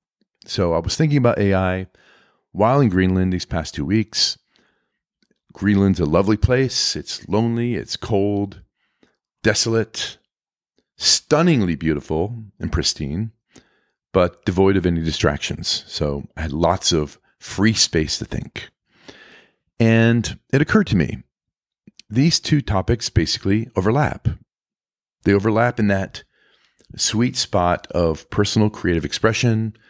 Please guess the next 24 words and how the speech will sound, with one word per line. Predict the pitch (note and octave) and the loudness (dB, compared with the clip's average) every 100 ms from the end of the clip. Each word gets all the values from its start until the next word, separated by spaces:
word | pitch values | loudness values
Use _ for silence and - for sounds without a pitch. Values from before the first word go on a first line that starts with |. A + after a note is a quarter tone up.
| _ _ _ _ | _ _ _ _
through | - F2 F2 F2 - | -2 2 2 0 -2
emotional | E2 F#2 - F#2 | 0 0 2 0
engagement | E2 F2+ D#2+ A1+ G1+ - - - _ _ _ _ | 2 2 0 -2 -10 -12 -16 -16 _ _ _ _
and | D#3 F3+ A#2+ B2 | 2 2 2 -2
the | - G2 | -6 -4
necessity | F#2+ G2 - G#2+ G#2+ G2+ | -2 0 0 0 0 -2
to | F#2+ - F2+ F2 | -4 -6 -6 -6
create | E2+ - D#2 D2+ D#2 - | -10 -6 -2 -2 -4 -10
for | - C#2+ | -8 -4
yourself. | E2 - C3+ - - - - - _ _ _ _ | -2 2 0 0 -12 -20 -20 -20 _ _ _ _
So | - B2 | -2 2
that's | G#2+ D3 - | 2 2 2
what | D#3+ | 2
I | |
want | D3 D3+ | 2 2
to | |
talk | F3 - | 0 0
about | F2+ C2+ - | -2 -2 -4
in | |
this | F2 C#3 | -2 0
episode, | B2 - - - - _ _ - | -2 -2 -6 -8 -20 _ _ -10
incorporating | - - G#2+ G2+ F2+ F2+ F2+ F2+ - | -8 -2 -2 2 2 2 -2 -6 -8
emotional | E2+ E2+ - D#2 | -4 -4 -2 -2
engagement | D2 F#2+ G#2 A2 C3+ C3+ - | -2 2 2 4 2 0 -2